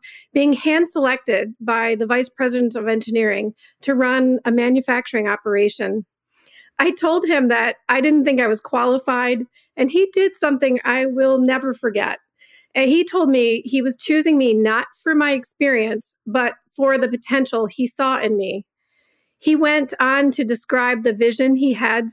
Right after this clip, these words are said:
for where that potential could take me. And wow, Jan, what a gift of confidence he gave me at such an early age.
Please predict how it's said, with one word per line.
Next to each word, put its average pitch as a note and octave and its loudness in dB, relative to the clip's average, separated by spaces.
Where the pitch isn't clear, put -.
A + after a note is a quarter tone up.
for G#3 -2
where A3 0
that A#3 -4
potential A3+ -4
could - -8
take B3+ -4
me. C4 0
And B3 0
wow, B3 0
Jan, C4+ 0
what C4 0
a C#4 0
gift B3+ -2
of A#3 -4
confidence A#3+ -2
he B3+ -4
gave A#3 0
me A#3+ 2
at G#3+ -2
such A#3 -6
an B3 2
early A#3 2
age. A3 0